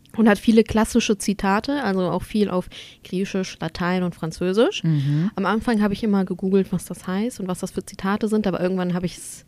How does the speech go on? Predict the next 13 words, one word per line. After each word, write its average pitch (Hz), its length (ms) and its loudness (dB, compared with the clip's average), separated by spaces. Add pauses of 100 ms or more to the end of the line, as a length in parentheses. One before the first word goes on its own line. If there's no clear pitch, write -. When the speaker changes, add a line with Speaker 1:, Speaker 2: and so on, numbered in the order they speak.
(120)
Speaker 1:
also 180 200 0 (180)
Speaker 2:
Hast - 180 -6
du's 214 60 6
Speaker 1:
es, 196 60 -4
Speaker 2:
dann 143 120 -6
gelassen? 143 340 -8 (120)
Speaker 1:
man 214 180 6
muss 214 320 4
nicht 233 180 2
wissen, 233 320 -2
was 196 160 -2
die 202 120 -4
sagen, 226 520 2